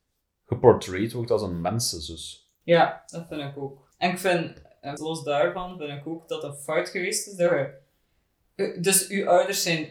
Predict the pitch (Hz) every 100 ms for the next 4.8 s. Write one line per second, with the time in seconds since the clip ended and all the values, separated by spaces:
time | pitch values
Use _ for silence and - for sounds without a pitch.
0 | - 147 127 127 120 120 123 143 - 156
1 | 147 151 143 143 - - 147 143 139 -
2 | 170 170 175 - - _ _ - 160 170
3 | 175 156 156 160 - - - 165 - 151
4 | 151 135 135 139 143 156 180 -